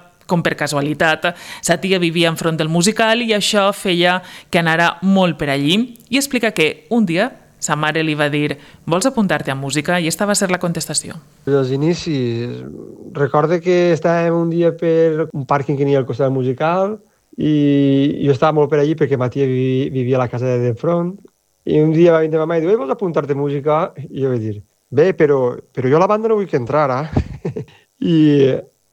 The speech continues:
Speaker 2: i em van apuntar a música i mira, diu, a la banda no volia entrar i, i vint-i-cinc anys han passat ja.
Speaker 1: I confirma que el temps que dedica a l'agrupació musical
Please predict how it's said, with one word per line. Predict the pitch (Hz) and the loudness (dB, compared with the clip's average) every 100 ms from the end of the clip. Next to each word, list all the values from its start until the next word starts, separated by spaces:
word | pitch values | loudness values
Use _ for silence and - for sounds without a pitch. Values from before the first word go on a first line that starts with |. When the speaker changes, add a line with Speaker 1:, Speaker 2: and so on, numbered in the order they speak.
| _ - | _ -4
Speaker 2:
i | 143 | -2
em | 123 | 0
van | 131 135 | 2 2
apuntar | 123 135 131 | 2 0 2
a | 139 | 2
música | 196 220 214 208 208 214 | 2 2 0 2 2 0
i | - 123 | -2 -4
mira, | 117 98 95 - | -4 -6 -10 -8
diu, | 135 131 | 0 2
a | |
la | 123 120 | 2 2
banda | 143 160 | 2 4
no | 160 | 2
volia | 151 147 | 2 0
entrar | 135 143 147 151 | 0 0 2 0
i, | 147 139 | -2 -6
i | 127 | -6
vint-i-cinc | 120 117 113 123 127 | -6 -6 -4 -2 0
anys | 117 | -2
han | 113 | -2
passat | 107 104 107 | -4 -6 -6
ja. | 113 110 - _ _ | -6 -10 -14 _ _
Speaker 1:
I | - 196 180 | 0 2 2
confirma | 196 180 208 196 208 | 0 0 0 2 2
que | 196 | 2
el | 185 180 | 0 2
temps | 190 190 - | 0 0 0
que | 214 | 0
dedica | 180 185 202 | 0 0 0
a | |
l'agrupació | 185 180 180 175 180 | 0 0 -2 -2 2
musical | 185 185 190 180 175 185 | 2 2 2 2 2 0